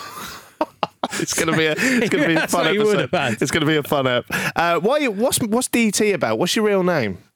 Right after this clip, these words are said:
Speaker 2: Nobody knows.
Speaker 1: Except
Speaker 2: I
Speaker 1: for us now when you tell us.
Speaker 2: No, I don't tell it. No, do you know one of the reasons behind it is because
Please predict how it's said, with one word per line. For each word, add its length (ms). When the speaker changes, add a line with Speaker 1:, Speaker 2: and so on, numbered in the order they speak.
Speaker 2:
Nobody 440
knows. 540
Speaker 1:
Except 320
Speaker 2:
I 20
Speaker 1:
for 100
us 180
now 220
when 100
you 80
tell 180
us. 40
Speaker 2:
No, 680
I 100
don't 160
tell 180
it. 80
No, 180
do 120
you 40
know 120
one 180
of 80
the 60
reasons 340
behind 420
it 240
is 180
because 520